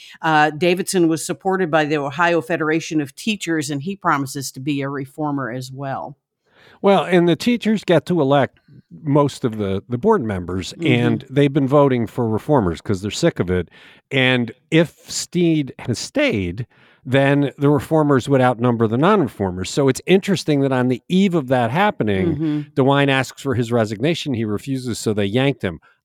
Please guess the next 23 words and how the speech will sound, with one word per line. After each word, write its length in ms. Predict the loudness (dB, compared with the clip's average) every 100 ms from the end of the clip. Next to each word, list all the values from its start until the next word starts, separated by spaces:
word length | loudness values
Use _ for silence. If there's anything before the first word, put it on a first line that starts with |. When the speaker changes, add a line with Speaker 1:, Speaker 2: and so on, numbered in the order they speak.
| -4
Speaker 2:
On 320 | 0 2 0
the 220 | 0 2
other 260 | 2 2 0
hand, 600 | 2 2 0 -2 -4 -6 _ _ _ -8
the 180 | -6 -4
governor's 440 | 0 0 2 2 4
office 380 | 2 2 0 -2
says 480 | -2 -2 -2 -4 -8
he 140 | -4 -4
didn't 180 | -2 -2
show 280 | -2 2
up 240 | 2 0 -2
for 100 | -8
three 280 | -4 -6 -2
recent 360 | -4 -4 -6
meetings. 400 | -6 -2 -2 -2
He 100 | 0
only 200 | 0 0
Speaker 1:
Right. 160 | 0 -2
Speaker 2:
partially 520 | -2 -2 -4 -2 0
attended 480 | -2 -2 -2 -2 -6
three 380 | -8 -4 0 0
others. 540 | 0 0 0 -2 -6